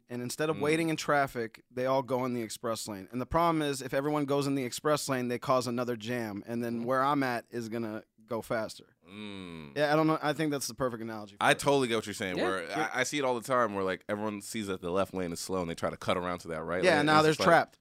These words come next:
Speaker 2: yeah.
Speaker 3: I mean, it, I call it the
Speaker 1: And then
Speaker 3: Waze
Speaker 1: I'll <laughs>
Speaker 3: effect.
Speaker 1: Yeah.
Speaker 3: Like, when, when you're on the road and you start seeing everybody turn right,
Speaker 1: Mm-hmm.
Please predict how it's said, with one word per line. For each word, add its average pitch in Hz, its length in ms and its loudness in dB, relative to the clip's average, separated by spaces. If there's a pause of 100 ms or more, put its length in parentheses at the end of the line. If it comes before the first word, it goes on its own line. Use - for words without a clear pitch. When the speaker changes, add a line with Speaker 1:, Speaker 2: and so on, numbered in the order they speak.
Speaker 2:
yeah. 87 340 0
Speaker 3:
I 147 80 6
mean, 147 240 10
it, 143 160 4
I 127 80 2
call 139 280 2
it - 20 -2
the 135 80 -2
Speaker 1:
And 170 80 6
then - 60 6
Speaker 3:
Waze - 180 10
Speaker 1:
I'll - 80 6
<laughs> - 0 -
Speaker 3:
effect. - 480 -2 (100)
Speaker 1:
Yeah. 135 140 2
Speaker 3:
Like, 135 240 6
when, 131 340 2
when 127 140 2
you're 127 320 6
on 123 180 4
the 123 320 2
road 123 380 4
and 113 240 -4
you 110 100 -4
start 113 300 0
seeing 117 240 -2
everybody 117 500 0
turn 113 300 -2
right, 117 280 0 (240)
Speaker 1:
Mm-hmm. 131 140 -6